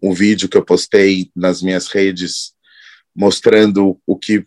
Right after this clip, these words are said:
um pouco do que foi aquele momento, e diz,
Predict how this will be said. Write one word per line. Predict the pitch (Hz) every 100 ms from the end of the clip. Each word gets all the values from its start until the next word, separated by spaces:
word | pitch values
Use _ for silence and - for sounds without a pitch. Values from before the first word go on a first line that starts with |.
| - _ _ _ -
um | 104
pouco | - 120 135 -
do | 101
que | 98 -
foi | - 113 107
aquele | 98 101 92
momento, | 98 95 95 107 - 90 82 -
e |
diz, | 101 95 107